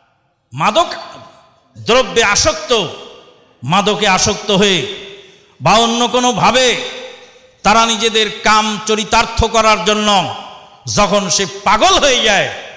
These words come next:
যখন সে পশুত্বে পরিণত হয়, যখন তার কামড়ি পশুত্বে পরিণত হয়, তখন তার ভালো মন্দ ছোট বড় হিতাহিত জ্ঞান থাকে না। রেল স্টেশনে, আবারও বলছিলাম, এখনও বলছি,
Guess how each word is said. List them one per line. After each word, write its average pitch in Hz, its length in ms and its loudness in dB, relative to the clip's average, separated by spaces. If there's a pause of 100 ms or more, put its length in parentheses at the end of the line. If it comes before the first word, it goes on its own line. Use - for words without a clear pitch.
(220)
যখন 254 300 2
সে 226 180 0 (180)
পশুত্বে 381 520 -2
পরিণত 269 460 0
হয়, 185 340 2 (460)
যখন 196 300 0
তার 196 180 0 (100)
কামড়ি 202 360 0 (360)
পশুত্বে 392 540 0
পরিণত 254 420 0
হয়, 185 280 0 (500)
তখন 196 260 0 (140)
তার 170 200 2 (400)
ভালো 233 280 2
মন্দ 262 320 0 (120)
ছোট 214 300 -2
বড় 196 220 2 (360)
হিতাহিত 220 440 0 (220)
জ্ঞান 208 240 0 (120)
থাকে 247 280 0
না। 269 140 2 (600)
রেল 190 240 0
স্টেশনে, 185 420 -4 (160)
আবারও 185 320 0
বলছিলাম, 180 480 -2 (680)
এখনও 190 380 0
বলছি, 180 360 0